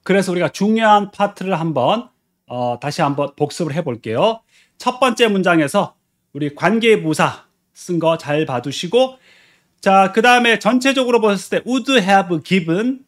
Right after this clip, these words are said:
그 다음에 would have provide, would have been changed. 가정법 과거 완료를 형성하는 조동사 have pp를 잘 봐두시고요.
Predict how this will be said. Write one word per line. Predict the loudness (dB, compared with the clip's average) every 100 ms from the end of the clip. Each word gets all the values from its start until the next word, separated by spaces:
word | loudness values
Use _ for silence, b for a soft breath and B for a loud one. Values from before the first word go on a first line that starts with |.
| _
그 | -6
다음에 | 0 0 0 -2 -4
would | -6 -4
have | -4 -2 -2 -4 -6
provide, | -6 -6 -4 -4 -4 -8 b b b
would | -6 -2
have | -2 -2 -4
been | -6
changed. | -6 -4 -2 -2 -6 -12 b b b
가정법 | -2 0 0 -4 -4 -6 -4
과거 | -4 0 2
완료를 | 0 0 -2 -4
형성하는 | -4 -4 -2 -2 -2 -6 _ _
조동사 | -6 -2 -2 -2 -2 -4
have | -4 -6
pp를 | -10 -10 -8 -6
잘 | -6 -6 -6
봐두시고요. | -6 -8 -8 -10 -8 -4 -2 -2